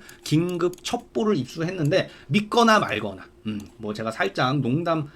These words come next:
어, 뻥 덧붙여서 지금 이야기를 하고 있는 건데 그만큼 자리가 좋다라는 뜻으로 여러분들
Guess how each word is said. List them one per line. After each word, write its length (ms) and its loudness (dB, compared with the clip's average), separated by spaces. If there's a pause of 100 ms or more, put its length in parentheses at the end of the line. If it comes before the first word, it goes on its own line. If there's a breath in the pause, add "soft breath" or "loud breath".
(180 loud breath)
어, 120 -10
뻥 260 4
덧붙여서 500 -4
지금 200 -2
이야기를 300 0
하고 140 -4
있는 200 0
건데 360 -4 (300 loud breath)
그만큼 1000 4
자리가 560 -6
좋다라는 1040 -6
뜻으로 640 -2
여러분들 540 -6